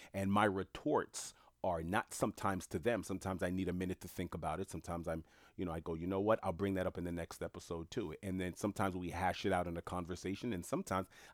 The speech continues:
I ended up hashing it out here with you guys, just speaking, you know, doing my own little,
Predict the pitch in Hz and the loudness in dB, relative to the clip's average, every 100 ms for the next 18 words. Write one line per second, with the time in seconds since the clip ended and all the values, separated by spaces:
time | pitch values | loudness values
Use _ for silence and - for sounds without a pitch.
0 | - 185 117 95 - - 104 - 107 95 | 0 2 4 2 0 0 0 0 0 2
1 | 101 101 - 117 117 104 101 233 - - | 2 2 0 -2 -2 -2 -2 -2 -2 -4
2 | - - - - - - - - 98 - | -8 -12 -12 -12 -16 -20 -12 -8 -6 -6
3 | - - - 110 - 107 123 - _ _ | -8 -8 -4 -2 0 0 0 -6 _ _
4 | - 101 95 95 92 101 98 92 92 98 | -4 -2 0 0 0 2 2 2 0 0
5 | 98 98 92 | 0 -2 -6